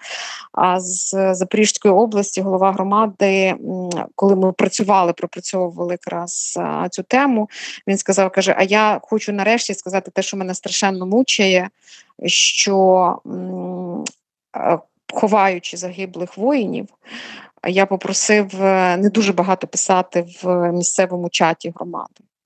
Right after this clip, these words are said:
І, звичайно, каже, я отримав дуже сильний фідбек від, е, громади, що це неправильно і так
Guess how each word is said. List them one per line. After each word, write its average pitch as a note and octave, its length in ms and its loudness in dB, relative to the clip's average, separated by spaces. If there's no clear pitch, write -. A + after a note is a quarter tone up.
І, G3 80 0
звичайно, G#3 480 0
каже, F3+ 220 -2
я F3+ 140 0
отримав F3 380 -6
дуже F3 220 -6
сильний F3 340 -2
фідбек F3 560 0
від, F3 280 -8
е, F3 360 -2
громади, A3 440 2
що - 120 -6
це - 160 -8
неправильно F3 540 -4
і F3 80 -12
так - 120 -12